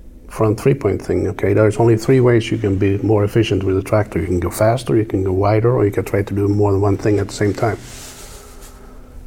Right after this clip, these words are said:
And you can only go so fast. And life expectancy of a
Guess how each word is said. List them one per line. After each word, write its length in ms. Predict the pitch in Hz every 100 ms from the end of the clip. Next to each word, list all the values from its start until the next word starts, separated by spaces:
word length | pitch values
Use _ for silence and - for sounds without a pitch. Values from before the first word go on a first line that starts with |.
| -
And 140 | 104 104
you 80 |
can 140 | 92 101
only 240 | 104 98 95 - - - 143
go 180 | 123
so 180 | 101 104
fast. 600 | - 107 87 - - - - - - - - - - - - -
And 200 | 92 92
life 300 | 98 113 -
expectancy 800 | - - 104 - 92 90 101 98
of 160 | 95 95
a 220 | 92